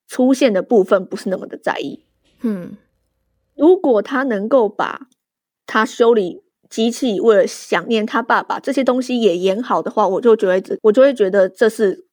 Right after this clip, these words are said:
Speaker 1: 可能更好的表演。就是你不管是他的雨果的线，然后乔治梅里埃的线，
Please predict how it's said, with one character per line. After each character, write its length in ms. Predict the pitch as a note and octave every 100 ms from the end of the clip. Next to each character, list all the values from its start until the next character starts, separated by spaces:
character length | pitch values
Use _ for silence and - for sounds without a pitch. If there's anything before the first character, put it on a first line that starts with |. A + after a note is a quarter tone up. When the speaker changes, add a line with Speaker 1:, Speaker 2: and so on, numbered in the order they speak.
| _
Speaker 1:
可 120 | A3
能 120 | F#3
更 180 | G#3 G#3
好 160 | - -
的 60 |
表 200 | - -
演。 160 | - -
就 80 | A3
是 220 | - - - _ _
你 120 | - A3
不 200 | - C#4+
管 220 | A3 F3+
是 220 | - C4
他 180 | A#3+ G#3+
的 240 | - - - -
雨 180 | G3+
果 180 | A3 G#3+
的 120 | F3+
线， 520 | F3+ - - A3 - - _ _ _ _ _ _ _
然 160 | G3+
后 400 | A#3+ G#3+ G3 - _ _
乔 200 | - F3+
治 100 | G3
梅 120 | G#3+ F#3+
里 80 |
埃 140 | F3+ F#3
的 60 |
线， 360 | E3+ - F3+ -